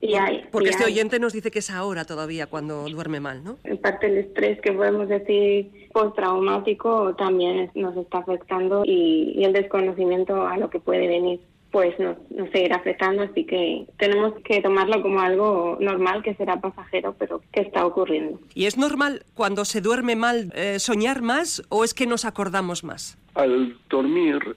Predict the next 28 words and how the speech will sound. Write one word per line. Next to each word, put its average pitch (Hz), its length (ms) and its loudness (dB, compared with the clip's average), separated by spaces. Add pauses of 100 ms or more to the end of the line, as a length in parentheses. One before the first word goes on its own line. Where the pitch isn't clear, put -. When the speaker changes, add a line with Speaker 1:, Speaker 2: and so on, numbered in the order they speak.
(240)
Speaker 3:
digamos 127 420 2
que - 120 -2
las 101 180 2
personas 139 500 -2
que 110 120 2
duermen 107 460 2
muy 104 220 2
bien, 104 420 2 (460)
habitualmente 123 840 0
en 107 180 -2
su - 160 -8
mayoría 104 480 0
no 104 220 0
recuerdan 101 480 -2
los - 200 -4
sueños. - 360 -4 (420)
Nosotros 135 400 0 (380)
soñamos, 113 520 2 (160)
entendido 107 540 0
el 107 80 0
sueño 113 380 0
como 90 260 0
ensoñaciones, 98 920 -2 (520)
aproximadamente 131 1040 0
cuatro 107 340 0
a - 120 -2
seis - 180 -2
veces 98 380 -2